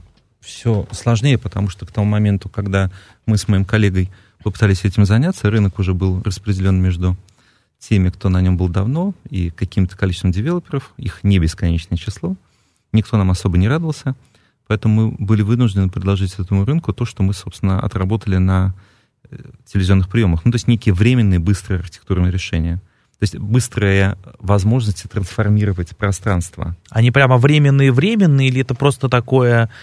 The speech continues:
Speaker 2: м, как бы такой способ кодировать то, что вы делаете?
Speaker 1: Нет, они поначалу были временные-временные. Мы даже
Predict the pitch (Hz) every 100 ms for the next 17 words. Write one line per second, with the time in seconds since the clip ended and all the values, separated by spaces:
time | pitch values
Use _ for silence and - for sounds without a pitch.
0 | - _ - 127 113 110 110 104 110 104
1 | 107 113 113 117 - 117 - 104 117 117
2 | 123 117 117 113 107 120 117 110 101 95
3 | 90 151 123 123 123 123 120 151 165 135
4 | 139 123 113 123 123 110 95 95 104 113